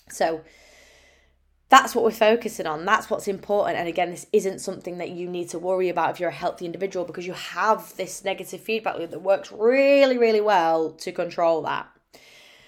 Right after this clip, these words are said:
Um, but yet we see that people like the Glucose Goddess or other people, um, talk about personalized nutrition are claiming that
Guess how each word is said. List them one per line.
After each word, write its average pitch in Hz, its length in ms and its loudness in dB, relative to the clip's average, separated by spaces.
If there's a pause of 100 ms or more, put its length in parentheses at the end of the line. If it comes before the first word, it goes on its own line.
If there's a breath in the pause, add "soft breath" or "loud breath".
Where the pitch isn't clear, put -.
(200 loud breath)
Um, 180 520 4 (960)
but 233 160 4
yet 233 160 4
we 226 100 2
see 196 760 0 (160)
that 180 500 -2 (1400 soft breath)
people 202 240 -2
like 208 140 4
the 233 80 0
Glucose 208 360 2
Goddess 180 400 -2
or 170 140 -6
other 196 120 -6
people, 175 840 -4
um, 165 320 -4
talk 180 180 -10
about 175 240 -6
personalized 185 520 -6
nutrition 196 680 -10 (960 soft breath)
are 185 480 6
claiming 202 580 -2
that - 680 -4